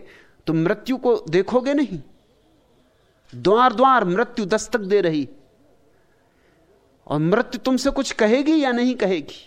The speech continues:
मृत्यु कहेगी कि ये घड़ी तुम्हारी भी आती, इसके पहले कि ये घड़ी आए जान लो कुछ, पहचान लो कुछ जो अमृत है, और वो अमृत तुम्हारे भीतर छिपा है।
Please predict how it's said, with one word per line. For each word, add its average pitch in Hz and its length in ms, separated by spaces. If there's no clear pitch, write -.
मृत्यु 196 460
कहेगी 247 420
कि 220 120
ये 214 180
घड़ी 185 300
तुम्हारी 196 420
भी 247 160
आती, 180 380
इसके 170 280
पहले 214 320
कि 202 120
ये 196 80
घड़ी 165 320
आए 208 240
जान 185 400
लो 285 220
कुछ, - 560
पहचान 202 400
लो 269 160
कुछ - 320
जो 156 160
अमृत 170 400
है, - 180
और 127 120
वो 127 140
अमृत 170 280
तुम्हारे 170 340
भीतर 175 280
छिपा - 320
है। 104 120